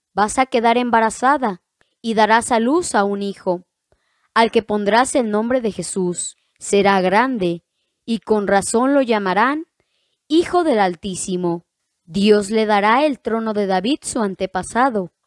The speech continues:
Gobernará por siempre el pueblo de Jacob, y su reinado no terminará jamás".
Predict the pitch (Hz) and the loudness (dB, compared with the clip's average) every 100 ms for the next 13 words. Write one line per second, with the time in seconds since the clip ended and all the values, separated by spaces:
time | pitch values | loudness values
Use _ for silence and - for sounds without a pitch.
0 | _ - 190 233 220 202 208 190 202 254 | _ -2 4 4 4 -2 -2 0 0 0
1 | 330 _ _ _ _ - 240 233 - 233 | -4 _ _ _ _ 0 0 0 -4 -2
2 | 285 339 - 330 233 196 - 214 233 269 | 0 -2 0 2 2 2 -2 -2 0 0
3 | 240 202 190 - 220 294 - _ _ _ | -2 -2 -6 -2 0 0 -2 _ _ _
4 | _ - 262 - 247 233 233 240 269 320 | _ -6 -4 0 0 2 0 0 0 2
5 | 320 294 - 269 233 202 185 214 - 196 | 0 -2 -2 -2 -2 -2 0 0 0 -4
6 | 180 175 175 - _ | -2 -4 -6 -12 _